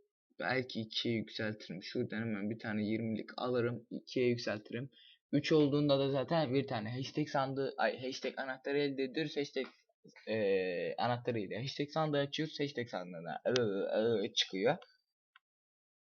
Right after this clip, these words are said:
Eee, üç tane kostüm olduğunda işte bir tane daha kalıcı kostüm hakkı deneyeceğim. Neden diye sorarsanız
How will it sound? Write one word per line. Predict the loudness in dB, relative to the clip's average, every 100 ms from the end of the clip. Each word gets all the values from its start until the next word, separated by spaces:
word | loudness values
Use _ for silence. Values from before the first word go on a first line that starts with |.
| 4
Eee, | 6 8 8 6
üç | 6 4 8
tane | 12 12 12
kostüm | 8 4 4 2 6
olduğunda | 8 8 4 4
işte | 4 6 6 8
bir | 8
tane | 10 10
daha | 10 8
kalıcı | 6 4 2
kostüm | 0 -2 -2 0
hakkı | 0 0 0
deneyeceğim. | 2 2 4 4 4
Neden | 4 4
diye | 4
sorarsanız | 0 -2 -4 -8 -16